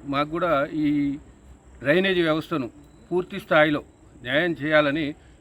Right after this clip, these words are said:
మేము కమిషనర్ గారు వేడుకున్నాం. అయితే అండర్‌గ్రౌండ్ డ్రైనేజ్ వ్యవస్థ రెండు వందల ఇరవై కోట్లతోటి మున్సిపాలిటీకి వచ్చిందని మాకు చెప్పిర్రు. అది టౌన్లోనే కాకుండా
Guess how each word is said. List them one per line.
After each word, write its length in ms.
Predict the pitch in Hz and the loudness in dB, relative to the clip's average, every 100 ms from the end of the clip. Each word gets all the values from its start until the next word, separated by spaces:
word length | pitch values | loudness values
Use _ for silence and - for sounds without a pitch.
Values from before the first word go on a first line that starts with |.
| - | -12
మేము 100 | 131 | -6
కమిషనర్ 400 | 131 147 151 147 | -4 -4 -4 -2
గారు 180 | 139 127 | -2 -2
వేడుకున్నాం. 500 | 135 135 147 165 - - - - - - | -6 -4 -2 -4 -6 -16 -20 -20 -18 -2
అయితే 320 | 147 175 185 | -2 0 0
అండర్‌గ్రౌండ్ 380 | 143 165 175 175 | 0 0 -2 -2
డ్రైనేజ్ 380 | 156 160 170 156 | -2 -2 -2 0
వ్యవస్థ 400 | 147 147 147 175 | 0 0 -2 -2
రెండు 380 | 139 - 139 139 | -2 -4 -6 -4
వందల 140 | 139 | -2
ఇరవై 160 | 135 135 | -4 -6
కోట్లతోటి 640 | 139 151 147 151 143 143 | -6 -6 -6 -6 -4 -4
మున్సిపాలిటీకి 520 | 135 - 151 143 131 | -4 -2 -2 0 -4
వచ్చిందని 360 | 123 147 143 139 | -10 -6 -4 -2
మాకు 160 | 117 | -4
చెప్పిర్రు. 440 | 107 117 147 151 190 - - - - - - - | -8 -8 -6 -4 -8 -14 -20 -20 -20 -20 -20 -4
అది 400 | 143 175 160 151 | 0 2 2 2
టౌన్లోనే 460 | - 151 180 180 165 | 0 0 0 0 0
కాకుండా 580 | 160 147 160 165 131 | 0 0 -2 0 -2